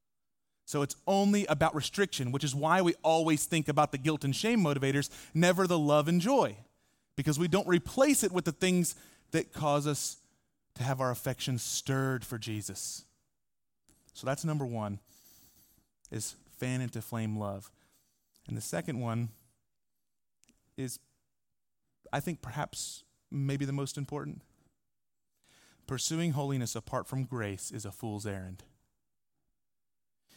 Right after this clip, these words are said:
If you and I try to pursue holiness without relying on the grace of God, our attempts will always be frustrating, disappointing,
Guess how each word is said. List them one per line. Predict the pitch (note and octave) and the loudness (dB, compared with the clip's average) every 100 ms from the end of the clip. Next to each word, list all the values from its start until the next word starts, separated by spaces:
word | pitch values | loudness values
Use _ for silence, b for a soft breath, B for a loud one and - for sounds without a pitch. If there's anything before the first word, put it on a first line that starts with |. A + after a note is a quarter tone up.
| b | b
If | A2+ A#2 | -8 -4
you | C#3+ E3+ | -2 0
and | E3 | 0
I | B2+ | 0
try | B2 B2 A#2+ | -2 -4 -4
to | |
pursue | A#2+ A#2+ D3 C3 | -4 -6 -4 -4
holiness | C3+ A#2 G#2+ - | -4 -4 -4 -6
without | A#2 A#2 A#2 | -4 -2 -2
relying | A2+ A2+ A2+ B2 C3 - | -4 -2 -2 0 -2 -4
on | A#2 A2 | -4 -4
the | A2+ | -6
grace | A2 A#2 - | -6 -6 -8
of | B2+ | -6
God, | A#2 G#2 G2+ - b b - | -4 -2 -4 -8 b b -2
our | A2+ B2 | -2 -2
attempts | - B2 G2+ - | -4 -6 -4 -6
will | A2 G#2 | -8 -6
always | G#2+ G#2+ | -6 -6
be | G#2+ G#2 | -8 -12
frustrating, | - A2+ - B2 A#2+ B2 D3 _ b b | -8 -8 -8 -8 -6 -6 -8 _ b b
disappointing, | C3 - - A2+ A2 A#2+ B2 | -12 -10 -6 -6 -4 -6 -8